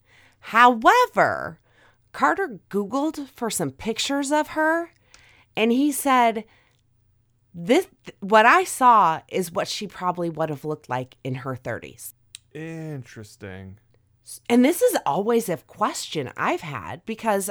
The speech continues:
Speaker 1: I'm a little vain. Well, I'm not gonna lie. I am. I totally, I make beauty products, for fuck's sake. Come on.
Speaker 2: <laughs>
Speaker 1: Um, do we get to choose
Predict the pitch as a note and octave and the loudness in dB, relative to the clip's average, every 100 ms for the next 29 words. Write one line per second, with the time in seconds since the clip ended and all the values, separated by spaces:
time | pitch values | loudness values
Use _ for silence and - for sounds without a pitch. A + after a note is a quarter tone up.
0 | - G#3 G4+ A4 E4+ C4 A#3 G#3+ D3 B2 | 0 0 0 -6 -6 -4 -4 -2 -4 -2
1 | D#3 B3+ _ _ _ _ _ _ - C4+ | -6 -10 _ _ _ _ _ _ -8 -6
2 | C4 C4+ F#4+ A4+ A4+ E4+ F#3+ C3 D3 - | 2 4 4 2 -2 -2 0 0 -2 0
3 | D#4+ F#3+ C3+ G3 A3 C4 G#3 A#3 C#4 - | 0 0 -2 -6 -6 -8 -4 -4 -4 -4
4 | D4 A2+ - - G2+ - - - - - | -6 -6 -6 -6 -6 -12 -18 -8 -8 -8
5 | - - - - C#4+ D#3 E3 F#3 F3 C#3+ | -8 -10 -10 -4 -2 -2 -4 -10 -10 -8
6 | B2 C#3 - A#3 G#3+ G3+ F3 D3 F#3+ _ | -8 -6 4 8 8 4 -6 -12 -20 _
7 | _ _ _ _ _ _ - - _ _ | _ _ _ _ _ _ -18 -18 _ _
8 | _ _ _ _ _ - F#3 B3+ A#3+ G#3 | _ _ _ _ _ -8 0 0 0 -4
9 | C#4+ - - - - - - F3 G#3 D4+ | -8 -8 -12 -8 -6 -4 -6 -8 -6 -6
10 | F#4+ G#4+ - | -6 -8 -14